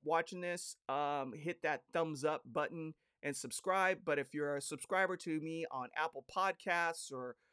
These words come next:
um, iHeartRadio or Spotify, you should get notifications when a new program hits, and you can go ahead and listen to it.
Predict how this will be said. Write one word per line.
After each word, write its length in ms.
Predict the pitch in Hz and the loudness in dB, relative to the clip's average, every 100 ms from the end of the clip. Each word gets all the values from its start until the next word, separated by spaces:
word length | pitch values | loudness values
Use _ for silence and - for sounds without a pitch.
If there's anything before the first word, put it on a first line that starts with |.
| _ _ | _ _
um, 600 | 143 139 131 123 123 123 117 - | 2 2 2 2 -2 -4 -6 0
iHeartRadio 1040 | 160 165 160 160 - 131 180 180 175 165 | 4 4 4 2 2 2 4 4 4 6
or 120 | 160 139 | 6 2
Spotify, 680 | - 190 185 175 180 165 | 0 2 4 2 2 2
you 80 | 160 | 0
should 220 | 147 175 | -4 -6
get 140 | 151 - | -6 -2
notifications 920 | 147 139 - - 185 180 185 175 - | -2 -2 -4 -2 -2 -2 -6 -10 -10
when 240 | 143 147 143 - | -6 -4 -6 -8
a 240 | 135 123 131 | -6 -6 -8
new 200 | 143 156 | -10 -10
program 540 | - 165 160 156 151 147 | 2 2 2 -4 -4 -4
hits, 400 | 175 196 - - _ _ _ | -4 -4 -8 -10 _ _ _
and 140 | - 139 | -6 -4
you 80 | 175 | -4
can 120 | 156 | -2
go 180 | 147 147 | 2 2
ahead 200 | 156 170 | 2 2
and 80 | |
listen 280 | 196 220 190 | 2 0 -2
to 180 | - 143 | -2 -2
it. 100 | - | -2